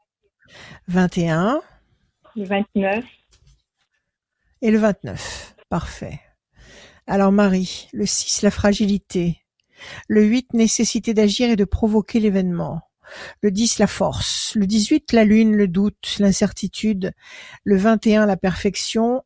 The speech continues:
Speaker 1: Le vingt-neuf, dix, onze, la maîtrise. Bon, c'est pas mal.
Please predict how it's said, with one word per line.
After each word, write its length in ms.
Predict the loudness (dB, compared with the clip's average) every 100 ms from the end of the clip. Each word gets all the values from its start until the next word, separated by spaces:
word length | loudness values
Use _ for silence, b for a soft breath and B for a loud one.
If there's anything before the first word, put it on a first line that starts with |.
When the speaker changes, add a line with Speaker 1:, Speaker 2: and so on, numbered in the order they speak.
| -2
Speaker 1:
Le 160 | 0
vingt-neuf, 580 | 2 0 0 0 0 0
dix, 300 | -2 -4 -2
onze, 420 | -2 0 -2 -4 -12 B B B -2
la 140 | 0
maîtrise. 880 | 2 0 -2 0 0 0 -2 -6 -8 -8
Bon, 200 | 0 0
c'est 140 | 2 0
pas 140 | 2
mal. 320 | 2 2 0